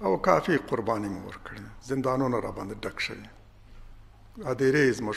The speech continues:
په شهیدانو ډکې شوي. احساس مو همدا و چې موږ خپل هدف او ارمان ته رسېدلي.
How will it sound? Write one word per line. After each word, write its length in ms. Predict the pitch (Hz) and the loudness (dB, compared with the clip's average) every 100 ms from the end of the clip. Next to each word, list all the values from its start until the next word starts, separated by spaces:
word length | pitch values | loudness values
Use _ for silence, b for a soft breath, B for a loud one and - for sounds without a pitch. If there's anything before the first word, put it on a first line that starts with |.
| - | -4
په 60 | - | -4
شهیدانو 400 | 117 110 101 110 | -4 -4 -6 -6
ډکې 220 | - - - | -10 -10 -10
شوي. 160 | - - - - - - B B B B B B - | -10 -16 -20 -20 -20 -20 B B B B B B -6
احساس 320 | - 170 180 | 4 4 4
مو 100 | 165 | 2
همدا 180 | 147 170 | 4 4
و 100 | 170 | 4
چې 120 | 170 | 2
موږ 160 | 156 151 | -2 -2
خپل 140 | - 160 | -2 0
هدف 320 | 139 151 - | 0 0 0
او 80 | 127 | 0
ارمان 240 | 120 127 | 0 -2
ته 100 | - | -4
رسېدلي. 420 | - - 98 87 | -4 -4 -6 -8